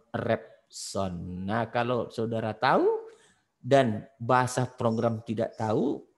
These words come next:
artinya semi memakai, semi. <laughs> Jadi kalau begitu,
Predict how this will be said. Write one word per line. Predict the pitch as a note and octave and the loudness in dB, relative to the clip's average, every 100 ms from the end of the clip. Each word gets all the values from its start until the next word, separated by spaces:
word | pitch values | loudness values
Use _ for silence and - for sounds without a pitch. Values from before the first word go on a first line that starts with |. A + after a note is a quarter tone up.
| _ - | _ -2
artinya | A2 - A2 A#2+ D3+ | -2 -2 -6 -2 -2
semi | C#3+ - - F#3+ E3 D#3 F3+ D#3 | 0 -2 4 4 4 2 2 0
memakai, | A#2 C#3+ C3+ A2 G2 - G2+ G2 - - | 0 0 0 -2 -4 -6 -6 -6 -10 -10
semi. | - A3 F3 B2 C#3+ C3+ F#2 - G2 - - G#2+ _ A2 _ _ | 4 6 6 4 0 0 -2 -8 -12 -12 -16 -20 _ -20 _ _
<laughs> | C3+ - - - - - - _ _ _ _ D#3+ | -20 -16 -14 -14 -14 -16 -18 _ _ _ _ 2
Jadi | G3 A#3+ | 4 4
kalau | A#3 G#3+ F3 | 4 4 2
begitu, | F3+ E3+ F#3 - F#3+ - - | -2 -2 -4 0 0 0 -4